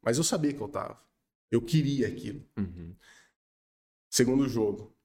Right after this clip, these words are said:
Speaker 1: Ganhei o segundo jogo. "Opa, pera aí, oitavas de final." O moleque tá, tá com sangue nos olhos, né?
Speaker 2: Exato, é.
Speaker 1: Né? Terceiro jogo. Pô, vai lá, ganhei. Quartas de final.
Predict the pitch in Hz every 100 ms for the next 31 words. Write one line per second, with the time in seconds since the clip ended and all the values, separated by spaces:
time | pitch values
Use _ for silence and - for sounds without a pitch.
0 | _ _ _ _ _ _ _ _ _ -
1 | - 117 113 113 113 113 120 120 101 107
2 | - - 107 101 98 - 101 113 104 107
3 | 107 110 117 - 160 135 104 92 - _
4 | _ _ _ _ _ _ _ _ _ 113
5 | 104 98 95 95 - 107 117 131 151 -
6 | _ _ _ _ _ 107 104 - 113 117
7 | 147 196 147 104 101 98 101 92 - 95
8 | 95 104 - _ _ _ _ _ _ _
9 | _ _ _ _ _ - 123 120 131 139
10 | 120 117 104 - - _ _ _ - 113
11 | - 101 104 104 120 110 101 - _ _
12 | _ _ 113 113 113 - - 127 101 -